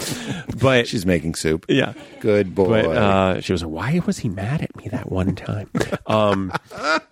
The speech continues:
Speaker 1: but I, uh, he had a Torah scroll, and he unrolled the Torah scroll, and he put it on my back. So the, the, the Hebrew lettering, the words were on my back. And then a, h-, uh, a light,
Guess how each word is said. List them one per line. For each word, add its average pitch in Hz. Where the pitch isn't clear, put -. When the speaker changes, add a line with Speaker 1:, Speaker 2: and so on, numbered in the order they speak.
Speaker 1:
but 123
I, 113
uh, 113
he 135
had 135
a 110
Torah 120
scroll, -
and 101
he 113
unrolled 104
the 92
Torah 92
scroll, -
and 98
he 87
put -
it 98
on 90
my 85
back. 85
So 98
the, 87
the, 98
the 92
Hebrew 101
lettering, 87
the 85
words 90
were 90
on 90
my 87
back. 87
And 95
then 90
a, 101
h-, -
uh, 85
a 92
light, 98